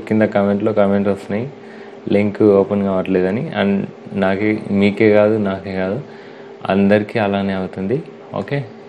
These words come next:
దానికోసం వీ-, ఈ వీడియో చేస్తున్నాను. And ఇంతకుముందు చెక్ చేసిన వాళ్ళకి కూడా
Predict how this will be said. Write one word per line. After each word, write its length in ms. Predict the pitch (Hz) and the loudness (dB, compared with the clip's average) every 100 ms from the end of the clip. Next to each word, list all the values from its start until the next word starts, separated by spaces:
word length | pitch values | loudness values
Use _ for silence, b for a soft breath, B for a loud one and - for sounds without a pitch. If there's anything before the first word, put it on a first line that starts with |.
| 104 | -2
దానికోసం 380 | 104 107 107 113 101 | 0 -2 -2 -2 0
వీ-, 180 | 104 87 98 | 0 0 -2
ఈ 80 | 98 | 0
వీడియో 200 | 98 98 92 | 2 0 -2
చేస్తున్నాను. 400 | - 95 101 156 B B B B B - - - - - - | -4 -8 -8 -8 B B B B B -20 -20 -20 -20 -20 2
And 100 | 131 123 | 4 4
ఇంతకుముందు 340 | 113 120 120 110 | 4 2 2 2
చెక్ 120 | 110 107 | 0 2
చేసిన 200 | 110 - 110 | -2 -2 0
వాళ్ళకి 220 | 107 101 | 2 2
కూడా 160 | 104 | 2